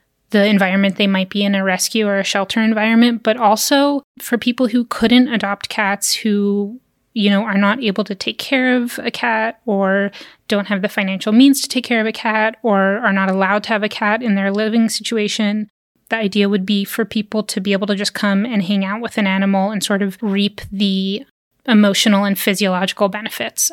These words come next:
of hanging out with animals. And so that was Pussycat N V, and that was my experience with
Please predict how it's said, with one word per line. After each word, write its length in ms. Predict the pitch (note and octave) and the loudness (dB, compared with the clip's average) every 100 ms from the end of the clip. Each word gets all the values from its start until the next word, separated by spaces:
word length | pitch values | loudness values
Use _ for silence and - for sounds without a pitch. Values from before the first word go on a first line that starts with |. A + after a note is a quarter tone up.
| B3 | -2
of 140 | G3 | -4
hanging 340 | - F#3+ F#3+ | -4 -4 -2
out 100 | G3 | -4
with 140 | A#3 - | -8 -12
animals. 560 | B3 C4+ C#4 A#3 - - _ _ _ _ _ _ - - | -10 -8 -6 -6 -8 -10 _ _ _ _ _ _ -20 -6
And 420 | C4+ G#3 G3 G3 B3 | -2 0 2 4 4
so 540 | B3+ - G#3 G3+ G#3 | 2 4 4 4 2
that 160 | A#3+ B3+ | 0 0
was 220 | C#4 A#3+ _ - | 0 -2 _ -4
Pussycat 400 | A3+ - G#3+ G#3 | -2 0 0 2
N 120 | G3+ | 2
V, 100 | G#3 | 2
and 100 | G3+ | 2
that 60 | G3 | 2
was 140 | G3 | 2
my 80 | G3+ | 2
experience 380 | G3+ A3+ G3 | 0 0 0
with 120 | G#3 | -2